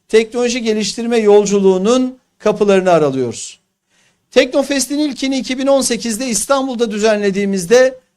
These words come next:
on dört teknoloji yarışmasına yirmi bin genç katılmıştı.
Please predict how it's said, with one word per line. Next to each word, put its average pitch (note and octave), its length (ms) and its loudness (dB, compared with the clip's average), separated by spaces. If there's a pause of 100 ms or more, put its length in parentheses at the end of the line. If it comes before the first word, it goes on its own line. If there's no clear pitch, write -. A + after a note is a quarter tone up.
(120)
on D4 260 2
dört A3+ 180 2
teknoloji A3 480 -4
yarışmasına A3 800 -2 (300)
yirmi B3 400 -2
bin A#3+ 180 0
genç F#3+ 260 2
katılmıştı. D#3 600 -6